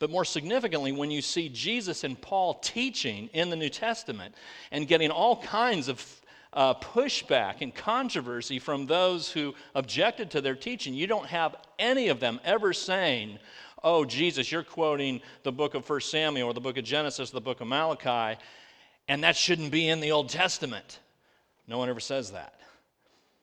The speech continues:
Because even those fiercest opponents of Jesus knew that the books he was quoting belonged in the Old Testament.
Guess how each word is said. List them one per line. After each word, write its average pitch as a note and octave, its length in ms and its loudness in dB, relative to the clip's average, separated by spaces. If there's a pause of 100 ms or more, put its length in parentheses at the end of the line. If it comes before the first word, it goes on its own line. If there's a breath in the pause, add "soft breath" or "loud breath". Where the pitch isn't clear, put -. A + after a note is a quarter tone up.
(240 soft breath)
Because B2+ 360 -2
even G#3 360 2
those E3+ 460 4
fiercest - 800 -2
opponents G#3 580 2
of C3+ 140 -2
Jesus C3+ 480 -2
knew D#3+ 340 2
that A#2+ 160 -4
the A#2+ 80 -6
books E3+ 300 -4
he C3+ 80 -4
was A#2 160 -8
quoting C3+ 400 -4
belonged A#2+ 360 -6
in G2 80 -12
the G2+ 100 -14
Old F#2+ 120 -14
Testament. - 420 -14